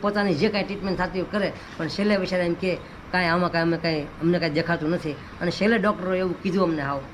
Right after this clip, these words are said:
કે બીજી વાર અમદાવાદ દાખલ કરવા થવા ગયા, તે કીધું કે આને ઇન્ફેક્શન કહેવાય, એવું અમારું મન વાળ્યું છે. પછી રાજકોટના ડૉક્ટર કનુભાઈ, ડૉક્ટર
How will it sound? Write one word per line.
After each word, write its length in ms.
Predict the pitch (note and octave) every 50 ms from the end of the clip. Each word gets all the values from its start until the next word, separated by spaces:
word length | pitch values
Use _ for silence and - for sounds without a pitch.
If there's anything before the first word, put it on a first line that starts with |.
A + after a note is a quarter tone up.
| - - -
કે 60 | D#3
બીજી 240 | D3 D#3 F3+ E3+ G3
વાર 140 | G3 F#3+ F3
અમદાવાદ 280 | E3+ F3 F3 E3+ E3+ D#3+ E3
દાખલ 200 | E3 D#3 D#3+ D#3
કરવા 200 | D#3 D#3+ D3+ D3 -
થવા 140 | D#3 D#3 D#3 D3 - -
ગયા, 200 | G3 G3+ E3+ C#3 - - - - - -
તે 100 | - D#3
કીધું 240 | D3 D#3+ E3+ E3+ D#3 C3
કે 60 | D#3
આને 160 | D3 D3+ D3+ C#3+
ઇન્ફેક્શન 440 | E3 F#3 F3+ - D3 - - D#3+ C#3+ C3
કહેવાય, 300 | C3+ F3 E3+ E3 D3+ - - - - D#3
એવું 160 | F3 F3+ F3+
અમારું 260 | F3+ F3 E3 D3+ C#3
મન 160 | C#3+ E3+ F3+ F3
વાળ્યું 280 | D#3 F3+ G3+ G3+ F3 D3
છે. 120 | - C#3+ C3+ - - - -
પછી 200 | E3+ D3+ D#3 D3 D#3+
રાજકોટના 320 | D#3+ - - F3 E3+ E3+
ડૉક્ટર 380 | E3+ E3+ E3 - - F3 D#3 D3+
કનુભાઈ, 320 | - E3+ F3 E3 D3 D#3+ D3+
ડૉક્ટર 260 | D3+ C3+ - - D#3+